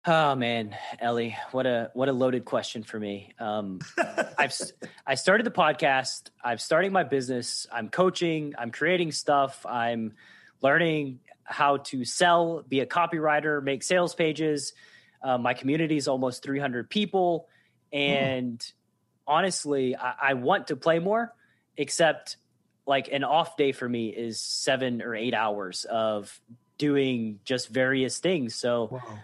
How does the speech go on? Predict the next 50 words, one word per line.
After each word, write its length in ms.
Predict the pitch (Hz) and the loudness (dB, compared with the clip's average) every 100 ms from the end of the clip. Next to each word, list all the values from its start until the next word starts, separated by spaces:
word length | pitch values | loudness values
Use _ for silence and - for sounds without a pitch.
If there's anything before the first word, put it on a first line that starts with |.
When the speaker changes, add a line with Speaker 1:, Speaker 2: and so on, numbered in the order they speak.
| - _ | -18 _
Speaker 1:
I 100 | 127 | -4
haven't 340 | 127 165 160 139 | 0 2 2 2
gotten 420 | 147 143 131 117 | 0 2 -2 -2
an, 240 | 123 120 110 - _ _ | -4 -6 -6 -14 _ _
I 60 | 151 | 0
haven't 200 | 226 233 | 2 4
gotten 180 | 208 | 2
a 60 | 156 | 0
chance 520 | - - 175 123 - | -4 -2 0 -2 -6
to 100 | 135 | -8
play. 360 | 120 120 95 - | -6 -4 -4 -4
Um, 420 | 117 123 123 117 110 | -2 0 2 0 -2
and 100 | 120 | -2
I 100 | 123 | -2
think 260 | 175 147 | -2 -2
that 240 | 143 120 - _ _ | -2 -2 -6 _ _
my 160 | 139 | 0
hope 340 | 131 302 330 - _ | 6 6 4 -2 _
is 160 | 160 139 | -2 0
that 100 | 143 | 0
after 320 | 156 - 135 | 0 0 -2
building 340 | 113 175 190 | 2 2 2
my 140 | 160 139 | 0 0
business 460 | 180 175 196 170 | 0 0 -2 -2
and 140 | 127 110 | -6 -2
getting 220 | 170 170 | -2 0
things 240 | 170 147 - | -2 -2 -2
streamlined, 720 | - 233 170 139 131 123 - - - - _ - | -2 0 4 4 4 0 -4 -14 -20 -20 _ -2
I'll 140 | 151 | 0
be 120 | 139 160 | 4 4
able 160 | 147 | 4
to 100 | 139 | 0
kind 180 | 135 147 | 2 0
of 100 | 127 | 0
take 180 | - 143 | -2 -2
a 60 | |
step 360 | 127 - 131 104 | -2 0 0 2
back 440 | 139 156 123 - - | 4 4 2 -6 -12
and 140 | 127 120 | -8 -2
be 120 | 127 | 0
less 280 | 135 143 135 | 2 2 0
involved. 540 | 110 175 220 - 113 | 2 4 4 4 -2
But 300 | 120 110 - _ _ _ _ | 0 0 -4 _ _ _ _
this 500 | 147 151 - - - | 0 2 -2 -6 -2
first 300 | - 170 165 | 2 2 2
few 140 | - 170 | -2 -2
years, 520 | 139 180 180 120 113 | 2 4 4 2 0
man, 240 | 120 117 | 0 2
is 240 | 113 107 104 | 0 -2 -4
just 540 | - 120 117 - - | -2 -2 -2 -8 -16